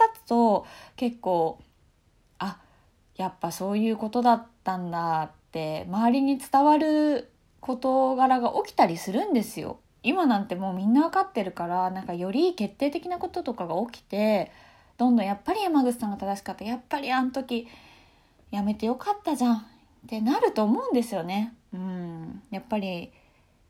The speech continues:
こう、意見が合わなかったら、しかも山口さんちゃんと話し合ったわけじゃないですか。話し合いをして、信頼して、助けてくれると思ってずっと行動してくれてたし、多分分かってくれるってずっと思っ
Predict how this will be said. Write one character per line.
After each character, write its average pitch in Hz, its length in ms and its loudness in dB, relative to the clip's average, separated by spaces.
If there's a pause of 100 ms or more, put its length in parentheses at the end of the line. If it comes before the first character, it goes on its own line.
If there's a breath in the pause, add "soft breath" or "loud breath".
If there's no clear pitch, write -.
(140)
こ 170 580 -10
う、 - 100 -20
意 247 100 -6 (200)
見 254 80 4
が 185 140 6
合 175 80 4
わ 202 100 2
な 294 160 2
か 202 200 -6
っ 196 60 -8 (120)
た 175 140 -6
ら、 196 240 2
し - 80 -10
か 254 100 0
も 214 100 4
山 214 200 2
口 415 80 -2
さ 202 180 -2
ん - 40 -8
ち - 80 -12
ゃ 220 100 0
ん 285 80 2
と 339 60 2
話 233 300 4
し 494 60 0
合 523 40 -2
っ 523 60 -18
た 339 80 8
わ - 40 4
け 202 100 -2
じ 175 60 -6
ゃ 165 40 -6
な 151 100 -4
い - 20 -4
で 156 60 -10
す - 80 -18
か。 - 80 -20
話 180 300 -8
し 190 80 -8
合 185 140 0
い 196 60 -2
を 202 100 -6
し - 100 -16
て、 381 280 4 (480 loud breath)
信 214 280 -2
頼 208 220 -2
し - 120 -14
て、 349 340 2
助 214 320 -8
け - 20 -8
て 302 80 -8
く - 60 -12
れ 262 80 -2
る 240 40 -4
と 226 100 -4
思 320 200 2
っ 480 80 -8
て 214 140 -2
ず 185 100 -6
っ - 40 -10
と 170 120 -6
行 185 240 -8
動 190 200 -6
し - 100 -14
て 202 160 -10
く 208 180 -14
れ 214 140 -6
て 233 340 -2
た 208 220 -10
し、 254 200 -4
多 240 100 0
分 185 160 -2
分 214 160 -2
か 440 60 6
っ - 60 -12
て 277 100 -2
く 240 120 0
れ 285 100 4
る 392 80 2
っ 392 80 -2
て - 100 -10
ず 196 140 -6
っ 226 60 -2
と 339 160 0
思 311 240 2
っ 440 40 -18